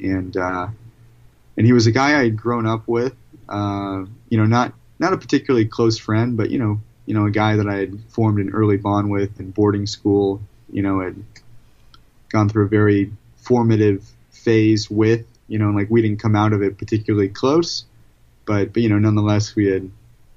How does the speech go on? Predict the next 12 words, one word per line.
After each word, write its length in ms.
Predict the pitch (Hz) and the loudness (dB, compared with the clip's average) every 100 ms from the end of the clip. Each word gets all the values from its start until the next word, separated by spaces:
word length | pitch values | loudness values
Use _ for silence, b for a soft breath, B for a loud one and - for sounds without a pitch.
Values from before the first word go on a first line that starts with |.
| - - - - | -20 -20 -20 -8
you 100 | 104 | -4
know, 120 | 95 | -2
shared 360 | 101 - 107 104 | -2 0 0 0
a 40 | |
lot 200 | 101 98 | 0 -2
of, 200 | 95 95 - - | -2 -4 -10 -12
uh, 220 | 98 95 101 | -8 -6 -2
adolescent 640 | 104 107 107 - 98 95 - - - - | 0 0 0 -2 -4 -6 -16 -20 -20 -20
triumph 640 | - 110 107 104 101 104 - | -4 0 2 2 0 -4 -12
and 280 | 90 90 98 - - - - - - - - | -14 -14 -16 -18 -20 -20 -20 -20 -20 -20 -2
terror 340 | 113 107 101 | 2 4 2
together. 560 | 104 101 101 98 101 | 0 -2 0 0 -2